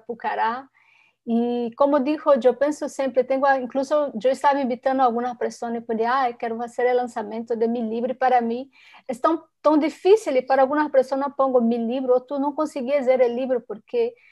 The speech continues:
la verdad el libro es nuestro, ¿no? No sería posible, fue diez años, y Berta es una persona para mí que me ha encorajado mucho a hacer el libro, ¿no? Mucha fuerza, siempre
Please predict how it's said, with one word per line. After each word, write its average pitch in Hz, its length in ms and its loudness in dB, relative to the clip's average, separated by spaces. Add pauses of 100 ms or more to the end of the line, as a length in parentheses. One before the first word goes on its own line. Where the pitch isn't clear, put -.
(120)
la 247 80 -6
verdad 269 280 2
el 320 60 2
libro 285 220 0
es 262 60 2
nuestro, 277 560 -4 (240)
¿no? 240 380 -12 (120)
No 233 240 -8
sería 269 480 2
posible, 247 760 -2
fue 226 180 -4
diez 226 300 -4
años, 247 540 -6 (360)
y 226 160 -2
Berta 269 520 2
es 247 240 -2
una 247 280 -6
persona 240 460 -10
para 233 180 -4
mí 226 180 -8
que 240 120 -10
me 233 140 -6
ha 226 60 -8
encorajado 233 580 -6
mucho 247 360 -6
a 220 40 -4
hacer 226 280 -6
el 214 140 -4
libro, 202 300 -8
¿no? 202 240 -16
Mucha 233 340 -6
fuerza, 240 520 -6
siempre 240 640 -2